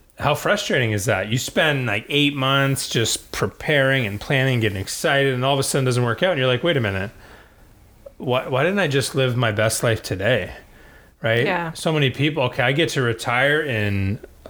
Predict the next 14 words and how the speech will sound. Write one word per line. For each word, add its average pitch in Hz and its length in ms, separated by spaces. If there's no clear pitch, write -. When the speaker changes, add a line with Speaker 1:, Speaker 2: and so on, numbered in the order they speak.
Speaker 1:
eleven 139 440
point 127 280
five 123 300
years 120 240
from 98 140
now, 90 240
and 117 140
it's 147 180
gonna 139 180
be 117 140
amazing 107 680
at 92 100
that 95 200
time." 90 340